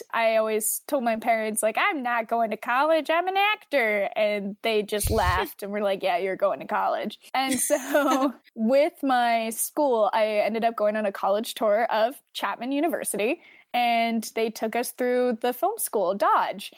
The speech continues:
Speaker 1: And that's when it kinda clicked for me, like, "Oh my God, there are all these other jobs and all these other things I could be doing in the film industry besides acting or screenwriting." That's when I really started looking into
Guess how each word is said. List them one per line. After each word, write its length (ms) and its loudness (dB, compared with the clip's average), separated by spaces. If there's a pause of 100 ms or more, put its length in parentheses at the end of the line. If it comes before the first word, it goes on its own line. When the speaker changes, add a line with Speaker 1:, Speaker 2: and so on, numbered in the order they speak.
(320)
Speaker 1:
And 600 0 (220)
that's 340 0
when 140 0
it 160 -2
kinda 240 -2
clicked 420 -6
for 220 -2
me, 320 0
like, 320 0
"Oh 160 2
my 100 0
God, 480 0
there 180 2
are 140 0 (100)
all 360 2
these 260 0
other 280 0
jobs 580 0
and 120 -2 (120)
all 280 0
these 200 4
other 200 -2
things 460 0
I 120 0
could 180 -4
be 100 0
doing 320 2
in 120 -4
the 60 0
film 300 0
industry 460 0
besides 840 0 (100)
acting 520 -4
or 120 -4
screenwriting." 1040 -2
That's 260 0
when 160 -4
I 320 0
really 300 2
started 380 0
looking 280 -2
into 300 0